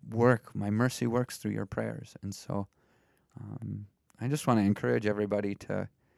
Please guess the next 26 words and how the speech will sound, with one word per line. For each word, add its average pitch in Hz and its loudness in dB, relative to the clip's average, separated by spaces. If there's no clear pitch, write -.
to 110 0
maybe 135 6
go 120 8
learn 110 10
more 127 8
about 131 2
the 127 0
novena. 127 2
Um, 104 0
we'll 104 0
pray 120 -6
the 107 0
chaplet 123 0
each 120 -2
day 110 4
at 107 -4
three - 0
o'clock 110 -2
with 104 -4
these 110 -2
specific 113 -2
prayers, 113 0
um, 101 -4
for 110 -2
each 110 -10
day. 120 -2